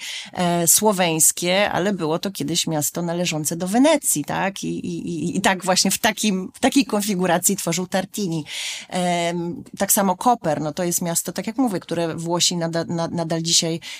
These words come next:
e, nazywają Capodistria i, i uważają je w zasadzie za swoje. I rzeczywiście w, czy w pensjonacie, w hotelu, w którym się zatrzymywaliśmy, czy w, w restauracjach, wszyscy absolutnie mówią po włosku. Jedni z lepszym, inni z gorszym akcentem, ale, ale płynnie i,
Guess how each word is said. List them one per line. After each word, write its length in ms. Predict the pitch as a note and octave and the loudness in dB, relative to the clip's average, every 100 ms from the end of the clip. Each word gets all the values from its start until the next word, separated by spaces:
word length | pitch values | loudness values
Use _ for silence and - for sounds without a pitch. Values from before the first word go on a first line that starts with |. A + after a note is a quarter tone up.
| - | -6
e, 220 | E3+ E3 | -4 -2
nazywają 540 | F3 E3 E3+ F3 E3+ | 0 0 0 0 -2
Capodistria 960 | - F3 F3 D#3+ D#3+ - D#3+ D#3 E3 F3+ | -2 -2 -2 0 0 0 -2 -2 0 -2
i, 380 | - F3+ F3 G3 | -2 -6 -4 -4
i 60 | |
uważają 400 | G3+ G#3+ G3 F3+ | -2 0 0 0
je 80 | F#3 | 0
w 20 | |
zasadzie 340 | F#3 F#3 F3 F3+ | 2 0 2 2
za 100 | F#3 | 4
swoje. 380 | - F3 C#3+ | 4 2 -2
I 80 | - | -2
rzeczywiście 500 | F#3+ B3 - - D4+ | -4 -2 -2 2 2
w, 120 | C4 B3+ B3 A#3 A3+ A3 G#3 G#3 | 0 0 2 2 2 0 -4 -6
czy 120 | - | -4
w 40 | - | 0
pensjonacie, 580 | A3 - G3 F#3+ F#3+ | 2 2 4 4 2
w 60 | G3 | 0
hotelu, 380 | - - G3 F#3 | -2 0 0 0
w 40 | |
którym 220 | - F#3+ | -4 -4
się 120 | F#3+ F3+ | -2 -2
zatrzymywaliśmy, 760 | F3 - F#3 F3+ F3 - F3 | -4 -4 -4 -2 -2 -2 -2
czy 200 | F3 E3+ | -4 -4
w, 180 | F3 - F3 E3+ | -4 -4 -4 -4
w 40 | E3+ | -2
restauracjach, 560 | F3 - F3+ E3+ E3 | -2 -2 -2 -2 -4
wszyscy 460 | - - E3+ - - | 0 2 2 0 -4
absolutnie 460 | - - C#3 C3 C3+ | -8 -8 -8 -6 -6
mówią 260 | C3 C3+ | -6 -6
po 120 | C3+ | -10
włosku. 480 | D3 C#3+ C#3+ - A#3 A#3 - - - - | -8 -4 -4 -2 -2 -2 -10 -12 -12 -4
Jedni 360 | E3+ D#3+ D#3 | -2 0 0
z 80 | D3+ | 0
lepszym, 480 | D#3+ - - D3 D3+ | 0 0 0 0 -2
inni 260 | D#3 D3 | -2 0
z 60 | D3 | 0
gorszym 360 | C#3+ D3 - D3 | -2 -4 -4 -4
akcentem, 520 | C#3+ - C#3+ D3 D3 | -4 -2 -2 -2 -4
ale, 260 | C#3+ C#3+ - | -4 -4 -4
ale 180 | D#3 | -4
płynnie 560 | D#3 - D#3 D3+ D3 C#3+ | -4 -2 -2 -2 -2 -4
i, 340 | - C#3 C#3+ | -6 -8 -10